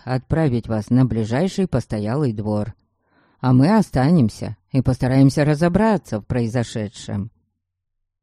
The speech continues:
«Габриэль тоже поедет с вами», торопливо добавил Гилберт и вновь ласково провел тыльной стороной ладони по щеке девушки,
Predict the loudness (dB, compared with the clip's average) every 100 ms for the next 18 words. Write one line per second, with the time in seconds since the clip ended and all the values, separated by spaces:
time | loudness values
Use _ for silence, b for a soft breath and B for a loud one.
0 | _ -6 2 4 6 6 6 4 0 -4
1 | _ -2 0 2 4 4 4 0 -2 -2
2 | 0 0 0 -2 -8 _ _ _ _ _
3 | _ _ _ -8 -4 -2 0 0 0 0
4 | -2 0 0 -2 -2 -2 0 0 -2 -4
5 | -6 -14 _ _ _ -4 0 2 4 4
6 | 0 -2 -2 -2 -2 0 0 0 -2 0
7 | 0 0 0 2 2 0 -2 -2 2 2
8 | 2 0 -2 0 0 0 -2 -6 -8 -8
9 | -4 -4 -4 -4 -4 -8 -10 -12 -12